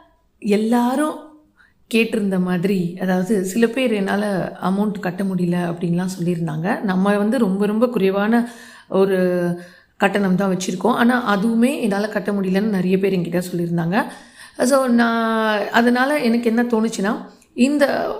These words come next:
ஒரு வரக்கூடிய இந்த வகுப்பை விருப்பத்தொகை வகுப்பாக எல்லாருக்குமே எடுக்கலாம். அதாவது உங்களுக்கு எவ்வளோ தோணுதோ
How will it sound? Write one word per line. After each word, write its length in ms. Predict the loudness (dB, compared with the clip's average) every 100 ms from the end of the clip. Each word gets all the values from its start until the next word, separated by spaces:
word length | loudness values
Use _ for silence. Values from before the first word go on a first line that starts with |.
| -4
ஒரு 240 | 0 2 4
வரக்கூடிய 480 | 2 2 2 2
இந்த 180 | 0 0
வகுப்பை 440 | 0 0 -2 2 2 0 -4 -2
விருப்பத்தொகை 640 | 0 2 2 2 0 2
வகுப்பாக 800 | 0 -2 -6 0 2 2 0 -2
எல்லாருக்குமே 800 | 0 2 2 2 0 0 2 2
எடுக்கலாம். 520 | 0 0 0 0 0
அதாவது 500 | 0 0 2 2 0 -8 -18 _ _ _ _
உங்களுக்கு 580 | 4 4 6 0 2 4
எவ்வளோ 360 | 4 2 2 0
தோணுதோ 600 | 2 0 0 4 2 2